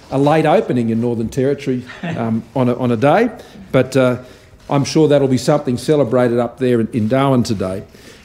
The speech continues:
And while there are not, there's not too much to celebrate more broadly as a country with the difficult circumstances we face,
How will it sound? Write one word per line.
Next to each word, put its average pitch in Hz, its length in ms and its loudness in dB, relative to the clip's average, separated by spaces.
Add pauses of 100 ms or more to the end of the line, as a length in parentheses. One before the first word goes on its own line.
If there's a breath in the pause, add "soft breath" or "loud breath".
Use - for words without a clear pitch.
(540 loud breath)
And 120 320 2 (240)
while 135 220 4
there 131 160 4
are 131 60 4
not, 156 340 -2 (120)
there's 139 220 2
not 165 220 2
too 175 160 2
much 117 260 0
to - 80 -10
celebrate 110 560 0
more 117 160 2
broadly 117 380 2
as 104 100 0
a 107 60 0
country 127 420 -2
with 98 160 -2
the 107 80 0
difficult 110 420 0
circumstances 113 800 0
we 92 140 -4
face, - 480 -4